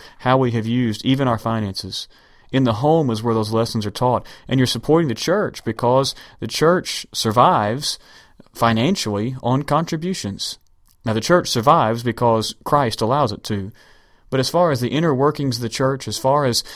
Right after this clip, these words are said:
making sure missionaries are supported, as far as making sure that programs can be run and your, your children can have Bible school materials, those things are done by money. And we need to make sure we teach our children how to be faithful stewards,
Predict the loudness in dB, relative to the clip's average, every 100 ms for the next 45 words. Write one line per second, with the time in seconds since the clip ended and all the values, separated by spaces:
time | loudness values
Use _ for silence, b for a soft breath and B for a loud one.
0 | B B -2 0 -2 0 2 2 0 0
1 | 0 0 -2 -4 -2 0 0 -2 0 2
2 | 2 2 0 -2 -4 -2 -2 -2 -4 B
3 | B 4 4 2 -2 -2 -2 0 0 0
4 | 0 -2 -6 B B -10 -6 -6 -2 0
5 | 0 -2 -2 0 0 -2 -4 -4 -4 -4
6 | -2 -2 -2 -4 -4 -4 -4 -2 -2 -2
7 | -2 -4 -4 -10 _ -4 2 4 2 0
8 | 0 -2 0 -2 -2 -4 -2 -2 -2 -2
9 | -2 -4 -4 -4 -4 -8 -6 -4 -2 -4
10 | -8 -12